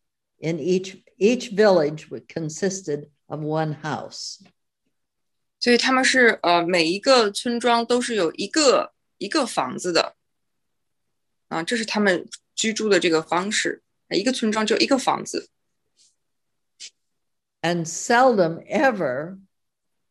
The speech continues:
Speaker 1: was one of the people alone, just one.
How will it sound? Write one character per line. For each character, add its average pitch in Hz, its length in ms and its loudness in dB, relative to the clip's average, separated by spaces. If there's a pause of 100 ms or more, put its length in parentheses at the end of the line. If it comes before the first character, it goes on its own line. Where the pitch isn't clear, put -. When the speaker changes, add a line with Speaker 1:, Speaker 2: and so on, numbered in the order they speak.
(160)
Speaker 1:
was 175 600 0
one 180 260 0
of 180 140 -4
the 185 80 -2
people 165 760 -4
alone, 156 800 0 (180)
just 151 280 -10
one. 143 460 -6